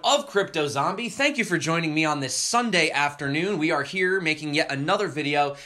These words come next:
Shout out to everyone that's been liking, subscribing, and commenting. You're awesome. If we have a look, we see mild red across some of the top coins. Not really a big deal, not really affecting the market cap. Bitcoin dominance relatively the same.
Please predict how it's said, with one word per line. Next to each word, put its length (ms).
Shout 380
out 160
to 120
everyone 300
that's 140
been 140
liking, 280
subscribing, 540
and 80
commenting. 540
You're 360
awesome. 460
If 100
we 100
have 180
a 40
look, 280
we 80
see 240
mild 600
red 360
across 400
some 120
of 60
the 60
top 400
coins. 400
Not 260
really 260
a 60
big 240
deal, 320
not 260
really 220
affecting 380
the 80
market 360
cap. 320
Bitcoin 380
dominance 420
relatively 540
the 80
same. 460